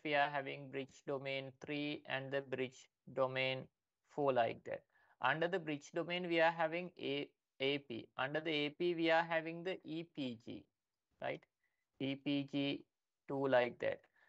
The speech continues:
So let's say, uh, when you are create the contract,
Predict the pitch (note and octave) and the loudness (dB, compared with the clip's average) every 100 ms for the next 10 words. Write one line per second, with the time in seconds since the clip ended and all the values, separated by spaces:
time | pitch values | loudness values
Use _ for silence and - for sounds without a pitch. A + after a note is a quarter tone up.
0 | _ - F#3+ G3 E3+ - - F#3 D#3+ - | _ 2 4 6 4 2 4 6 6 2
1 | _ _ _ _ - B2+ B2 B2 A#2+ A#2+ | _ _ _ _ 2 8 8 8 4 0
2 | - - _ _ _ _ _ C#3 D3+ E3 | -4 -10 _ _ _ _ _ -2 0 0
3 | F3+ F3+ E3 D#3+ D#3 E3+ F3 - D3 D3+ | 0 0 2 2 0 -4 -4 -4 -4 -4
4 | - C#3+ A#2 - | 4 4 4 -2